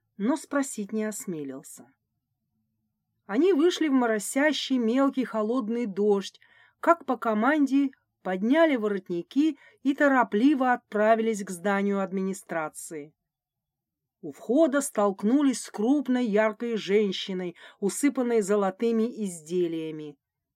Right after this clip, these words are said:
Увидев капитана, женщина возмущённо вскинула брови. "Послушайте, я девочек сняла с работы. Думала, вы их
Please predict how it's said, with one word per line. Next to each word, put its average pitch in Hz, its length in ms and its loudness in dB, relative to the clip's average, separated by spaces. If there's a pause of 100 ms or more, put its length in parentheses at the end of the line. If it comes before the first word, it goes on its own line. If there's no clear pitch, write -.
(280)
Увидев 226 420 0
капитана, 269 640 0
женщина 254 500 2
возмущённо 226 680 -2
вскинула 214 520 0
брови. 190 520 0 (420)
"Послушайте, 240 1120 -2 (300)
я 262 260 4
девочек 359 560 6
сняла 349 320 6
с 285 100 -4
работы. 269 640 2 (260)
Думала, 349 520 8
вы 339 240 12
их - 160 4